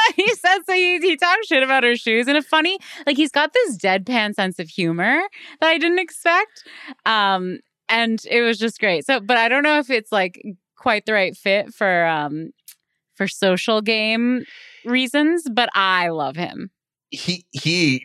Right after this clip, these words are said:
Speaker 2: has no social game. He makes
Speaker 1: <laughs>
Speaker 2: the very, very iconic yearly error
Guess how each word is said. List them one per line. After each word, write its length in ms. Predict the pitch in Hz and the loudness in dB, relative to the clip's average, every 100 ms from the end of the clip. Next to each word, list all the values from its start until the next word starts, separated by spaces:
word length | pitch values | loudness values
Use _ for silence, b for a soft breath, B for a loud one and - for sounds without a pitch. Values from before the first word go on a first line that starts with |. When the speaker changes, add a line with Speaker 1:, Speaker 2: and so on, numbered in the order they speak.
| 117 | -4
Speaker 2:
has 240 | 135 131 | -2 0
no 160 | 131 160 | 2 2
social 440 | - 98 92 87 | 2 0 0 -4
game. 420 | 87 73 82 127 - _ _ _ | -4 -6 -8 -10 -14 _ _ _
He 180 | - 330 | 0 4
makes 320 | 359 - 440 | 4 4 0
Speaker 1:
<laughs> 80 | 415 | -2
Speaker 2:
the 240 | - 240 147 113 | 0 0 0 -2
very, 560 | 120 151 185 196 170 | 0 4 6 6 6
very 380 | 143 139 135 131 | 4 6 6 6
iconic 600 | 113 120 - - 156 165 - 113 | 2 0 0 2 4 4 0 0
yearly 440 | 139 175 180 185 | 4 4 4 4
error 460 | 156 143 120 127 | 4 6 4 2